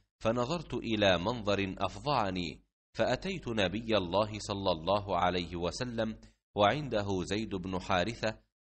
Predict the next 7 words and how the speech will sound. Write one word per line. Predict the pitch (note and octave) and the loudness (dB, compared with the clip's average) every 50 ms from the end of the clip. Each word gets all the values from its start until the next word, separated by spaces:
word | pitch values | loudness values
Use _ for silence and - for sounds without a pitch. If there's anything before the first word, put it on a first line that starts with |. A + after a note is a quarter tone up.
| _ - | _ -2
فأخبرته | G#2+ D2+ G#2 G2+ - F2+ F#2 B2+ D#3 D3 - - G#2+ G2 G#2 | 0 2 2 2 0 -2 -6 -6 -6 -6 -6 -6 -6 -4 -4
الخبر، | G#2+ G2 - D#3 D3+ A#2+ G2 F#2 - - - _ _ _ _ _ _ - | -4 -2 -2 -4 0 0 0 0 0 -4 -10 _ _ _ _ _ _ -4
فخرج | - A2 - - F#3 F3 D3 A#2 G#2 A2 | -2 -2 -2 -2 -4 -2 -2 0 0 2
ومعه | G2+ F#2+ F2 E2+ G2+ A2+ G#2 G2+ F#2+ F#2 F#2+ F#2 F2 | 4 4 4 2 0 -2 -2 -2 -2 -2 -2 -2 -2
زيد، | D#2+ A2+ A#2+ A#2 G2+ G#2 G#2 G2+ G2+ G2 - - | -2 -4 -4 -4 -2 -2 -2 -2 -4 -6 -8 -6
فانطلقت | - G2+ F#2 F2+ E2 - F2+ F#2+ A#2+ B2 - - G#2+ | -4 -4 -2 -2 -2 0 0 0 0 -4 -4 -4 -4
معه، | G#2 A#2+ C#3 B2 F#2 E2+ D#2+ - | -4 -2 -2 -2 -2 -2 -4 -6